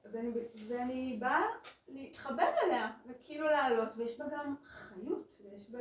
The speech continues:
גם יופי, וגם מראה, וגם תבונה, ואני יודעת שכשהיא מופיעה,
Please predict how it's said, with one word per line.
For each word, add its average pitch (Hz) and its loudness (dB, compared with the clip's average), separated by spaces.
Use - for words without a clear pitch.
גם 247 0
יופי, 285 0
וגם 214 0
מראה, 208 2
וגם 202 -8
תבונה, 247 -2
ואני 226 -2
יודעת 262 -4
שכשהיא 277 -8
מופיעה, 233 -4